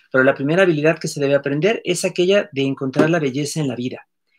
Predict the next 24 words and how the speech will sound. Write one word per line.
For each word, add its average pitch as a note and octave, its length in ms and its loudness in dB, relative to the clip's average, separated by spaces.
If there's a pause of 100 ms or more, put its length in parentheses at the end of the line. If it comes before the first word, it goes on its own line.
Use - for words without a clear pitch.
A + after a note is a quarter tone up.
(220)
Si - 120 -6
no D3 100 4
eres G3+ 140 2
capaz E3 240 -2
de E3 60 0
hacerlo, G#3+ 320 -2
te - 80 -2
parecerá D#3 360 -2
que G#3+ 100 -2
el F#3 40 -2
sufrimiento E3 460 -2
es F3+ 100 -4
lo D#3 120 6
único F#3+ 280 2
que C#3+ 100 -2
existe D#3 360 -6
en D3+ 60 0
el C#3+ 100 -2
mundo D#3+ 320 0 (320)
y C#3+ 100 -2
eso D#3 160 4
destruirá D3 580 -2
tu D3 80 -6
espíritu. C3 520 -8